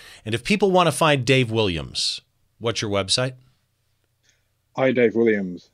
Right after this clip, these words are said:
Speaker 2: dot com.
Speaker 1: Okay, that's easy. And then social media wise, YouTube wise, tell, tell
Speaker 2: Hi, Dave
Speaker 1: people
Speaker 2: Williams.
Speaker 1: everywhere that they can find you.
Speaker 2: You can find me on Facebook, Twitter, Instagram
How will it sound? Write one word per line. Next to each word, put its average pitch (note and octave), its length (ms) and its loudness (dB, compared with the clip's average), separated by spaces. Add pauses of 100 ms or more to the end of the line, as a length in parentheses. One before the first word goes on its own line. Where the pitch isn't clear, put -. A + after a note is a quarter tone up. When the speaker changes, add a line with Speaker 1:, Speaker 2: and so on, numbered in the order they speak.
Speaker 2:
dot - 180 -4
com. D#2 240 -12 (640)
Speaker 1:
Okay, G2+ 200 -8
that's A2 220 -6
easy. F2+ 340 -6
And B2 180 -2
then B2+ 380 0
social E3+ 420 2
media D#3+ 340 4
wise, D3 520 4
YouTube C#3 420 2
wise, B2+ 600 2 (300)
tell, G3 300 2
tell F#3+ 260 0
Speaker 2:
Hi, B2 100 2
Dave A2 100 4
Speaker 1:
people A2+ 220 4
Speaker 2:
Williams. D3 220 0
Speaker 1:
everywhere D#3 380 4
that C3 180 2
they B2 140 2
can G#2+ 160 -4
find E2 300 -6
you. - 80 -16 (720)
Speaker 2:
You F3+ 220 4
can - 160 2
find A2+ 420 2
me G#2+ 440 0 (500)
on G2 420 0 (560)
Facebook, - 640 2
Twitter, A2 500 2 (200)
Instagram G#2 680 0